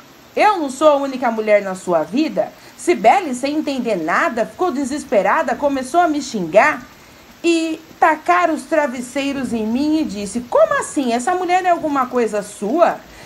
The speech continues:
Então Sara falou: "Você, minha querida, foi tão enganada quanto eu, porque esse salafrário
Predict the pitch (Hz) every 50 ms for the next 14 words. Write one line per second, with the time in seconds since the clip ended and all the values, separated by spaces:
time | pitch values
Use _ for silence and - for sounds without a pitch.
0 | - - - 415 403 403 392 392 381 - - 381 339 330 320 302 311 320 277 247
1 | 220 214 208 208 247 247 240 - - 311 311 311 285 277 254 233 220 220 220 214
2 | 202 208 190 180 170 170 165 151 143 - - - - - - - - - 339 339
3 | 330 - - 427 440 440 427 403 381 330 349 320 302 285 269 254 254 254 233 269
4 | - 269 285 269 262 247 262 294 294 247 185 165 156 165 - - - - - -
5 | 392 392 320 349 359 349 - - 294 - - - 330 254 233 233 226 220 - -
6 | 294 294 294 277 247 196 165 156 151 131 120